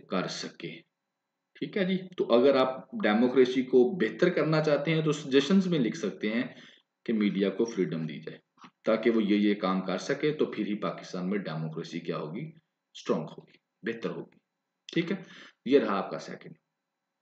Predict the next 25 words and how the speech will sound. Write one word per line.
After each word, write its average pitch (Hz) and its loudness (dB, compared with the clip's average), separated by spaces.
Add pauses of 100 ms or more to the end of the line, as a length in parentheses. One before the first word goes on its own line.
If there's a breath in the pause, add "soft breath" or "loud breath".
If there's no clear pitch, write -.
(260)
Third, 165 0 (420 loud breath)
once 170 6
again 170 2 (240)
no 139 4
Olympics, 87 -2 (520)
इसके 160 -2
अंदर 127 0
वो 127 0
बात 98 0
करेगा 107 0
hockey 92 -2
team 78 -10
की। - -14 (640 soft breath)
कहना 185 8
वो 220 4
ये 185 6
चाहता 131 0
है 139 0
कि 147 0
पाकिस्तान 151 0
की 147 0
जो 135 4
hockey 113 0
team 107 2
है 85 -6